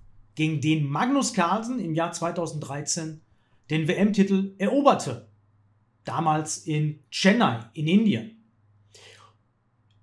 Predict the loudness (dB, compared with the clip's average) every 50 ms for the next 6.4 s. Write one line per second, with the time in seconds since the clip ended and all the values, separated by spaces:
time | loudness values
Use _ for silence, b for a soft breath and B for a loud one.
0 | _ _ -10 -6 -4 -2 0 2 2 2 2 0 -2 -2 -2 0 0 0 -2 -2
1 | -4 -4 -2 0 -2 -2 -2 -4 -2 0 0 0 0 -2 -2 0 0 0 0 -4
2 | -6 -4 -4 -4 -4 -2 -4 -6 -4 -4 -4 -4 -6 -12 _ -12 -8 -8 -6 -6
3 | -4 -4 -4 -4 -4 -4 -6 -6 -6 -4 -4 -4 -2 -2 -4 -4 -6 -6 -2 -2
4 | -2 0 0 -2 -4 -4 -4 -4 -4 -4 -4 -4 -4 -4 -4 -4 -4 -4 -6 -4
5 | 0 0 0 0 -2 -6 -8 -8 -8 -6 -6 -6 -6 -6 -8 -8 -6 -6 -4 -4
6 | -2 -2 -4 -4 -4 -8 B